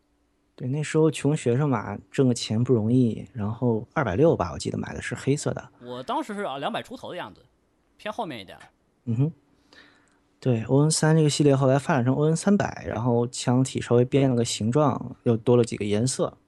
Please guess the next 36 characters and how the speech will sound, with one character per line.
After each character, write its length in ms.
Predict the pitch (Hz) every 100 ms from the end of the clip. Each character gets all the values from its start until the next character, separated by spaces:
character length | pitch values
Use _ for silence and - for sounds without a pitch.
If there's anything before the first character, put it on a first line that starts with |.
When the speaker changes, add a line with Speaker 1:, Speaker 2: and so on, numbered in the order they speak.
| _ _ _ _ _ _ _ _ _ _ _ - - - -
Speaker 1:
哎， 200 | - 117
当 240 | 107 127 135
时 360 | 131 123 117
那 180 | 123 127
个 640 | 120 - 95 85 - 113 117 _ _ _ _ _
O 140 | - 135
N 100 | 139
三 180 | 160
百 180 | 147 107
也 40 | 104
让 160 | 113
我 80 | 101
中 240 | 104 135
了 80 | 120
个 60 | 107
枪， 400 | - - 117 120
因 100 | 120
为 140 | 117
当 240 | 117 120 120
时 180 | -
女 100 | 110
朋 240 | 107 - 95
友 60 |
喜 180 | 110 -
欢， 280 | 104 92 98
所 180 | - 98
以 60 |
又 100 | 110
给 160 | 104 110
女 100 | 107
朋 220 | 104 -
友 60 | 110
买 160 | 110
了 60 | - -
一 40 | -
个。 120 | -